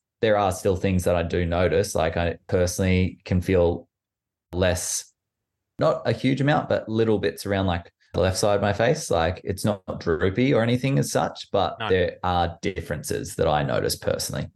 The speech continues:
Speaker 2: Well, you'd notice it, but I'm looking
Speaker 1: Yeah.
Speaker 2: at you now and I can't. So that's when you really decide to start focusing on you. And so what are some of the things you did to focus on your well-being?
Speaker 1: A lot of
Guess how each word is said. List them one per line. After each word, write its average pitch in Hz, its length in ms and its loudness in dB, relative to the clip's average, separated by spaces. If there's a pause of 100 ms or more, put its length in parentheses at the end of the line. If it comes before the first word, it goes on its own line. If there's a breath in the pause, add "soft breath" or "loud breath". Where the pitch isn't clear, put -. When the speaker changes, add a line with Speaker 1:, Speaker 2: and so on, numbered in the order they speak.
Speaker 2:
Well, 104 80 -6
you'd 113 260 0
notice 95 340 -8
it, 107 120 -12
but 107 220 -12
I'm 104 140 0
looking 95 240 -4
Speaker 1:
Yeah. 92 60 4
Speaker 2:
at - 140 -6
you 107 40 -10
now 104 320 -2
and 104 180 -6
I 101 120 -2
can't. 101 340 -12 (920)
So 151 480 2 (340)
that's 151 280 -2
when 135 120 -2
you 123 100 2
really 120 260 2
decide 113 400 -2
to - 60 -12
start 110 240 -2
focusing 110 460 -4
on 104 240 -6
you. 110 560 -8
And 139 180 -6
so 151 140 -4
what 165 100 2
are 165 120 0
some 131 180 -4
of 123 100 -4
the - 40 -14
things 113 200 -10
you 110 80 -10
did 110 240 -8
to 107 220 -6
focus - 380 -8
on 110 80 -12
your 107 100 -12
well-being? 107 360 -8 (1000)
Speaker 1:
A 143 80 0
lot 143 240 4
of 135 420 2